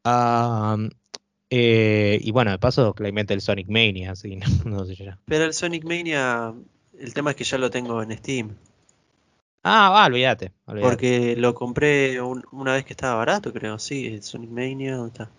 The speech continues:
Speaker 1: Bueno, de hecho, a mí me dan ganas, a mí me darían ga-, me darían ganas de comprarme Sonic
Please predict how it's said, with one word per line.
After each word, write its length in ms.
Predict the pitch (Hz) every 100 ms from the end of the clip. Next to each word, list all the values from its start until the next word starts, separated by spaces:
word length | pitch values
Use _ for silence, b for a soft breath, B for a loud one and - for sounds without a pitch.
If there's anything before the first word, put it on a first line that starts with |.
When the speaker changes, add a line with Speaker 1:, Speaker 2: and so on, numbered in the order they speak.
| _ _ _ _
Speaker 1:
Bueno, 720 | 170 160 427 349 147 117 107 -
de 160 | 156
hecho, 360 | 226 - 277 220
a 100 | 175
mí 120 | 180
me 120 | 202
dan 160 | 190 185
ganas, 300 | 190 190 180
a 100 | -
mí 120 | 233 392
me 140 | 403
darían 380 | 254 202 208 190
ga-, 120 | 165
me 160 | 165 165
darían 340 | 160 190 185
ganas 240 | 185 185
de 80 | 151
comprarme 500 | - 139 - 170 170
Sonic 360 | 147 165 151